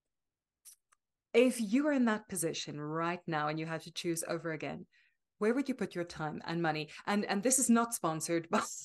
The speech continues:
<laughs> by either option, but, uh, like,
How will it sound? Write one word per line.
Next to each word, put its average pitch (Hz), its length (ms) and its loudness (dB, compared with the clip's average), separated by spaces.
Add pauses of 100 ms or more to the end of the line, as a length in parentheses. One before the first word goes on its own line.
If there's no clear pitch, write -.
(260)
<laughs> 403 1300 6
by 247 200 8
either 226 380 6
option, 175 460 0 (240)
but, 262 120 2
uh, - 40 4 (180)
like, 269 200 4